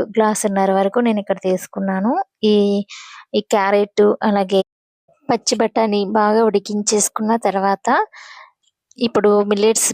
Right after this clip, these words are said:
పౌడర్‌ని యాడ్ చేసేసుకొని బాగా కలుపుకుంటూ ఉడికించేసుకోవాలండి. మధ్య మధ్యలో కలుపుకుంటూనే ఉడికించుకోవాలి, లేదంటే ముద్దలాగా ఏర్పడి అడుగు భాగంలో మొత్తం మాడిపోతుందండి. ఇలా కలుపుకుంటూనే ఉండాలి.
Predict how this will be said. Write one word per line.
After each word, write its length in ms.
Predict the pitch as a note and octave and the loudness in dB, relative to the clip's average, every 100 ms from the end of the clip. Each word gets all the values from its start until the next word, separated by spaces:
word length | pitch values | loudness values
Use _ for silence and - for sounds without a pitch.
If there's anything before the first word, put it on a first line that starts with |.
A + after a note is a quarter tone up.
| - | -2
పౌడర్‌ని 480 | G#3 G3+ G3 F#3+ G3+ | 0 0 -2 -4 -4
యాడ్ 260 | G3 G3+ F#3+ | -2 -2 -2
చేసేసుకొని 760 | - - F#3+ - - F#3 F#3 F#3 A#3 | -2 0 -2 -2 -2 -2 -4 -8 -6
బాగా 320 | A3 G#3+ G3+ | -2 0 0
కలుపుకుంటూ 720 | A3 A3 G#3 G3 - G3 G3 G3 | -2 0 0 0 -2 0 0 2
ఉడికించేసుకోవాలండి. 1200 | G3 G3+ G3+ G3+ G3+ - G#3+ G3 F#3+ F#3+ F#3+ F3+ - - - - - | 2 0 -4 -2 -2 0 0 0 0 -4 -4 -4 -6 -14 -18 -10 -2
మధ్య 240 | G#3 G3 | -2 0
మధ్యలో 360 | G#3 G3+ G#3+ A3 | -2 0 0 0
కలుపుకుంటూనే 840 | - G3 F#3+ G3 G#3 G3 G3 G3 A3+ | 0 -2 0 -2 -2 -2 -2 0 0
ఉడికించుకోవాలి, 920 | A#3+ G3 - F#3 - - - F3+ F3+ A3+ | 0 -2 -6 -10 -10 -6 -2 0 0 0
లేదంటే 600 | G3+ F#3 F#3 F#3 F3+ - | 2 0 0 -4 -2 -2
ముద్దలాగా 600 | G#3 G3 F3+ F#3+ G3 G3+ G3 | 0 -2 -2 0 0 0 -2
ఏర్పడి 380 | F#3 - F3+ - - | -4 -4 -4 -4 -2
అడుగు 280 | G3+ G3 | -2 0
భాగంలో 560 | F#3+ G3+ G3 G3+ G3 G3+ G#3 - - - - | 0 0 0 -2 0 0 -2 -8 -20 -20 -6
మొత్తం 360 | G#3+ G3 - A3 C#4+ - _ _ _ | -4 -4 -4 -4 -4 -12 _ _ _
మాడిపోతుందండి. 960 | G#3+ G3+ G3+ G#3 A3 G3 F#3 F3+ F3 F3+ | 0 2 0 0 -2 -2 -4 -4 -4 -4
ఇలా 240 | - G3+ G3+ | -2 0 0
కలుపుకుంటూనే 800 | - G3+ F#3+ - G3 G#3+ G3+ B3 | -2 -2 -4 -4 -4 -2 -2 0
ఉండాలి. 480 | G#3 F#3 F3 F#3+ | 0 0 0 2